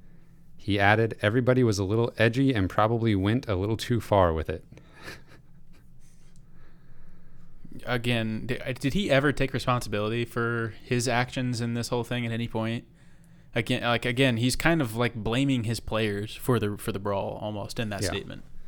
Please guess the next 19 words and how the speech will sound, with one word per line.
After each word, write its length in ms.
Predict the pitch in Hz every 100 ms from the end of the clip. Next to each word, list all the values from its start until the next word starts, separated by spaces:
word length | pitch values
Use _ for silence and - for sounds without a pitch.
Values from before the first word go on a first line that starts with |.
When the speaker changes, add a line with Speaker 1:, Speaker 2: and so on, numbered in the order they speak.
| - -
Speaker 1:
He's 180 | 127 117
saying 340 | 127 120 110
Speaker 2:
Well, 100 | 110
he's 120 | 113 107
blaming 260 | 135 110
Missouri's 360 | 101 107 101 95
players, 280 | 101 104 110
but 100 | 117
he's 100 | 120
also 340 | 131 127 117
Speaker 1:
Oh, 40 |
yeah. 180 | 104 82 - - - -
Missouri's 520 | 117 113 135 143 135
Speaker 2:
not 80 | -
Speaker 1:
players, 500 | - 127 120 117 101
and 180 | 107 104
then 380 | 107 101 101 98 - - -
we 400 | 104 120 123 113
justif-, 540 | 98 101 113 - 95